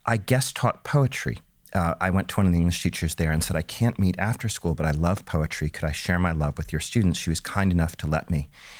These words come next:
And I guest taught, my first experience was guest teaching Langston Ho-, Langston Hughes's poem, A Dream Deferred,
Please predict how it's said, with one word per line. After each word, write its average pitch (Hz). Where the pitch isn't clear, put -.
And 107
I 101
guest 120
taught, 98
my 92
first -
experience -
was 85
guest -
teaching 85
Langston 95
Ho-, 98
Langston 104
Hughes's 92
poem, 80
A 85
Dream 92
Deferred, 78